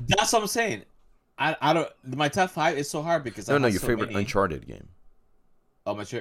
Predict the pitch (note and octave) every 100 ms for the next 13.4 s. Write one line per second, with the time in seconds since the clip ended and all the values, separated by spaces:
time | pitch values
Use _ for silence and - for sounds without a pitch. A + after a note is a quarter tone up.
0 | - G2+ G#2 G#2 G#2 G2+ G2 F2 - _
1 | _ _ _ - - B1+ C2+ - - -
2 | - - _ _ _ _ _ - E2 -
3 | F#2 F2+ E2+ D2+ - - _ _ _ _
4 | _ _ _ - A#2 C4+ - - D2+ C#2
5 | - _ - C3+ D3+ D3+ C3 A#2+ A#2 G2+
6 | G2 G2 - E2 D#2+ E2 E2+ F#2 D2 D#2+
7 | D2 C#2 - - F2 G2 - A#2+ G#2 E2+
8 | E2+ D#2+ D2+ - - - - F2 F2 D#2+
9 | C#2+ - F2+ D2 - D2+ C#2+ C#2 C2 -
10 | - - _ - - E2 C#2 C#2 C#2 C2+
11 | C#2 C2+ C2+ B1+ A#1+ A#1+ _ _ _ _
12 | _ _ _ _ _ - - D2+ D2 B1
13 | C2 C2+ E2+